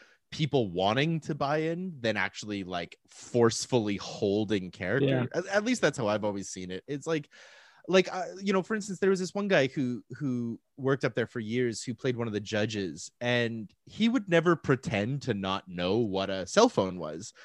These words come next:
Speaker 1: even though his character, Judge Begbie, you know, lived in the eighteen eighties. But h-, his reasoning was Barkerville was a hub of information. It was a place of travelers. It was a place where people would come and go.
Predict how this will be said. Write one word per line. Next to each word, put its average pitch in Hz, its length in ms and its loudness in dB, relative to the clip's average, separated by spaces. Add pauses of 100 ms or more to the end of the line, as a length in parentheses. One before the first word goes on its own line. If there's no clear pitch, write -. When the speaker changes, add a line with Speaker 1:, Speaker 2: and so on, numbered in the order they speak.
(180)
Speaker 1:
even 139 160 4
though 127 200 8 (120)
his 120 200 -2
character, 214 480 0
Judge 107 300 -4
Begbie, 160 300 -4
you 98 240 -8
know, 98 160 -10 (260)
lived 131 320 2
in 107 60 -6
the 107 120 -4
eighteen 104 240 -8
eighties. 151 300 -4
But 123 140 -4 (540)
h-, 131 200 -16
his 262 320 4
reasoning 120 440 0
was 98 440 2 (800)
Barkerville 190 460 8
was 156 120 6
a 151 40 6
hub 139 260 6
of 117 140 4
information. 98 520 -2
It 98 60 -6
was 101 140 -4
a 110 40 -4
place 139 360 0
of 123 80 -4
travelers. 107 580 2
It 110 40 -6
was 104 120 -6
a 104 60 -14
place 127 280 -2
where 113 120 -4
people 98 300 -12
would 95 100 -10
come 95 180 -10
and 92 100 -10
go. 95 340 -4